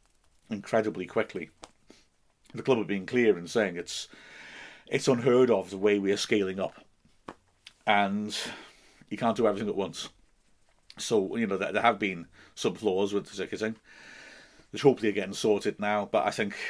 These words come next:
until everyone's confident that just the basic ticketing setup is spot on and perfect, I, I doubt if they'll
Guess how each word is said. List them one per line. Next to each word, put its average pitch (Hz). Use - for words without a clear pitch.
until 113
everyone's 104
confident 101
that 101
just 101
the -
basic 98
ticketing 101
setup 101
is 92
spot -
on 98
and 92
perfect, 98
I, 95
I 92
doubt 95
if 98
they'll 92